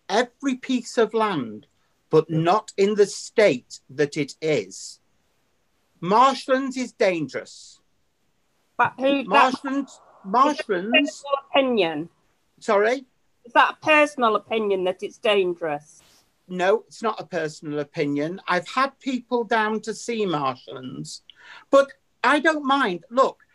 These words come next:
Speaker 1: keep it, but please don't keep it in the same way that it is now. Do you know, on the survey that I saw on Frog-, uh, on Facebook, and they were, everybody was against selling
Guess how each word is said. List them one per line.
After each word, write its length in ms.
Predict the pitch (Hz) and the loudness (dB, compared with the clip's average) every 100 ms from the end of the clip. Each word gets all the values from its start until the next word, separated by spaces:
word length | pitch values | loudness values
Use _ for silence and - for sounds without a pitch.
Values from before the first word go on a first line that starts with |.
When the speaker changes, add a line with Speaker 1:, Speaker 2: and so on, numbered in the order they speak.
| _ _ | _ _
Speaker 1:
keep 400 | - 330 302 - | -4 -2 -2 -4
it, 180 | 151 - _ _ _ _ | -8 -8 _ _ _ _
but 240 | - 214 - | 0 0 0
please 420 | 262 269 247 202 - | -6 -4 -4 -6 0
don't 280 | 240 254 - | 2 2 0
keep 260 | 269 247 254 | -6 -4 -4
it 100 | 214 | -4
in 140 | 220 | -2
the 100 | 208 | -2
same 520 | 208 247 233 240 247 - | 0 2 2 0 -6 -10
way 340 | 208 202 196 196 | -2 2 2 0
that 180 | 196 | -2
it 160 | 185 - | -2 -2
is 300 | 196 180 - | -4 -4 -6
now. 380 | 185 160 120 - _ - _ - | -4 -2 -4 -8 _ -20 _ -4
Do 80 | 285 | 2
you 60 | |
know, 360 | 311 339 330 - _ _ - | 4 4 2 -6 _ _ 0
on 220 | 269 269 | 0 2
the 100 | 247 | -4
survey 600 | - - 294 269 180 147 | -4 2 4 4 2 -2
that 180 | 147 160 | -2 -6
I 120 | 175 180 | -4 -6
saw 680 | 156 - 233 151 127 156 - _ _ - | -6 0 0 2 -2 -4 -10 _ _ -2
on 260 | 208 214 208 | 2 2 0
Frog-, 340 | - 240 240 - | -2 0 0 -2
uh, 140 | 202 208 - | 0 0 0
on 180 | 208 214 | -2 -2
Facebook, 640 | - 240 190 - - 196 _ _ _ _ _ - | 0 0 0 -8 -4 -4 _ _ _ _ _ -2
and 340 | 226 226 226 - _ _ _ _ _ - | 0 0 -4 -8 _ _ _ _ _ -12
they 200 | 196 214 | 2 4
were, 180 | 214 214 - | 6 4 0
everybody 600 | 247 285 311 330 285 269 262 | 0 0 0 0 2 0 -2
was 240 | 247 247 | -6 -6
against 520 | 247 233 220 220 - | -2 0 0 -4 -6
selling 520 | 233 202 190 190 196 | -2 0 -2 -4 -8